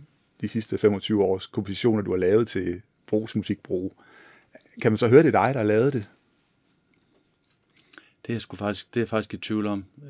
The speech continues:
Speaker 2: Det har jeg ikke tænkt på, Bent. Øh.
Speaker 1: Om, om du holder dig inden for nogle bestemte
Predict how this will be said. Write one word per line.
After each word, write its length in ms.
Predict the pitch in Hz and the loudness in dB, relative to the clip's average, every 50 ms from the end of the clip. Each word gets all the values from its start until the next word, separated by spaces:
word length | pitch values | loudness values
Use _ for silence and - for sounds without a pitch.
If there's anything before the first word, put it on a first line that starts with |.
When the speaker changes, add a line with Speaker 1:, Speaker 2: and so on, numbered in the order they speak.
| 113 - | -6 -4
Speaker 2:
Det 100 | 120 113 | -2 -2
har 60 | 110 113 | -2 -2
jeg 80 | 113 | -4
ikke 140 | 120 117 - | -4 -4 -6
tænkt 280 | - - 120 120 113 - | -6 -6 -4 -4 -6 -8
på, 180 | - 123 120 110 | -8 -8 -8 -6
Bent. 320 | 107 107 104 98 - - _ _ - - _ - | -6 -6 -8 -8 -10 -16 _ _ -20 -20 _ -12
Øh. 260 | 101 95 92 92 87 87 87 - _ _ _ _ _ _ | -10 -8 -8 -8 -8 -10 -12 -16 _ _ _ _ _ _
Speaker 1:
Om, 100 | - 104 | -6 -4
om 120 | 101 98 101 | -4 -4 -2
du 180 | 110 107 104 - - | -2 -2 -2 -4 -2
holder 240 | - 110 110 113 | 0 0 2 2
dig 80 | 104 107 | 2 2
inden 100 | 107 110 | 0 0
for 60 | - | -2
nogle 100 | 117 98 | -4 -6
bestemte 300 | 90 - - 104 98 101 | -6 -4 -4 -4 -4 -4